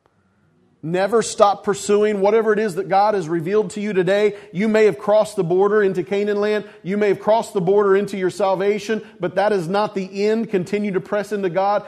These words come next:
and he's gonna continue to pour into you, and you're gonna find greater depths of him. You're never gonna figure it out. You're never gonna fully understand who God is.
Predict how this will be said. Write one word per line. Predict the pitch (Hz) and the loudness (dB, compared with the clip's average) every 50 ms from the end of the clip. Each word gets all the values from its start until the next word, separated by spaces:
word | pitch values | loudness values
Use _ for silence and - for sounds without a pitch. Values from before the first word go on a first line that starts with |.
| - - | -10 -8
and | - 175 | -6 -4
he's | 190 190 147 | -4 -4 0
gonna | 156 190 180 165 | 0 0 0 0
continue | - 170 160 - 190 196 196 190 | -2 -4 -4 -2 -4 -4 -2 0
to | 180 180 | 0 -2
pour | - - 196 196 208 | 0 2 2 4 4
into | 202 202 202 - 190 | 2 2 0 -4 -4
you, | 185 190 208 208 208 196 - - - | -4 -2 -2 -2 -4 -6 -8 -12 -10
and | - 170 170 | -6 -2 -2
you're | 185 | 0
gonna | 175 185 180 170 | 0 0 -2 -4
find | - - 185 180 170 170 | -2 -2 -2 -2 -2 -2
greater | 147 165 175 175 165 170 | -4 -4 -2 -2 -4 -4
depths | 151 165 170 160 165 - | -4 -4 -4 -6 -6 -8
of | 156 135 | -8 -6
him. | 156 143 | -6 -4
You're | 165 202 | -4 -2
never | 220 226 220 214 | 0 0 -2 -2
gonna | 190 208 196 180 | -2 -4 -4 -4
figure | - - 190 180 170 160 | -4 -4 -4 -2 -2 -2
it | 160 | 0
out. | 165 160 139 - - - - _ _ _ _ _ _ _ _ _ _ _ _ _ _ _ _ _ _ _ _ _ _ _ _ _ _ | 2 2 0 0 -4 -12 -20 _ _ _ _ _ _ _ _ _ _ _ _ _ _ _ _ _ _ _ _ _ _ _ _ _ _
You're | 160 170 | -6 -4
never | 180 190 208 233 247 247 254 | 0 2 2 4 4 4 2
gonna | 220 240 233 220 214 | 2 2 2 0 0
fully | - - - 220 226 233 233 226 | -2 0 2 4 4 4 4 2
understand | 220 214 214 202 - - 220 220 214 208 | 2 0 -2 -4 -4 -4 -2 0 0 0
who | 208 | 4
God | 180 214 208 208 208 190 | 4 6 6 6 6 4
is. | 175 143 107 - - - - - - | 2 0 -4 -8 -12 -16 -18 -20 -20